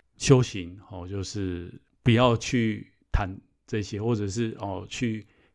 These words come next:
看一些跟经典无关紧要的东西。哦，我们要抓住核心。你来学佛法，只要不是谈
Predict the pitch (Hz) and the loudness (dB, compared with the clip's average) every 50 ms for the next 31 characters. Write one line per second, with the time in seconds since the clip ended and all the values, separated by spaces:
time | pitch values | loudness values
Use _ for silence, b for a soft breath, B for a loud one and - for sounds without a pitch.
0 | b _ _ - - - 139 123 110 98 98 120 120 113 - 113 110 107 104 101 | b _ _ -2 2 4 4 2 2 -2 -2 -2 -2 -2 0 -2 -2 -2 -2 -4
1 | 104 117 _ _ _ _ _ _ - 117 110 110 101 - 123 110 98 - 104 92 | -8 -12 _ _ _ _ _ _ 2 2 2 2 0 0 0 0 0 -4 -6 -6
2 | 90 - _ _ _ _ _ _ _ 107 101 107 110 107 113 - 101 87 95 107 | -6 -10 _ _ _ _ _ _ _ -6 0 0 0 0 0 -2 -2 -2 0 0
3 | 98 90 82 87 85 - 90 85 87 92 - - 98 95 92 98 b b b b | -2 -2 -2 -6 -4 -2 -4 -4 -4 -6 -8 -8 -10 -12 -12 -14 b b b b
4 | b b b b - 92 90 90 92 90 92 98 101 98 101 117 - _ 135 127 | b b b b -10 -8 -6 -4 -4 -4 -2 -2 -2 -2 -4 -6 -6 _ 2 2
5 | 110 104 98 - - 123 113 113 113 127 104 - 107 87 87 - - 107 95 90 | 2 2 0 -2 0 0 0 2 2 0 0 2 -2 -2 -2 -4 -6 -6 -8 -8
6 | 90 101 101 - _ _ 104 101 104 101 101 104 - 120 113 92 107 107 110 107 | -10 -12 -18 -20 _ _ -6 -4 -2 0 0 0 2 2 2 2 0 -2 -2 0
7 | 117 101 95 92 92 - _ _ _ _ _ _ _ _ _ _ _ - - 104 | -2 -2 -2 -6 -8 -12 _ _ _ _ _ _ _ _ _ _ _ -6 -4 -2
8 | 95 104 127 135 120 110 - - 104 - - 123 110 - _ _ _ _ _ - | 0 0 2 2 2 0 0 -2 -4 0 0 0 0 -2 _ _ _ _ _ 0
9 | 101 95 | 0 0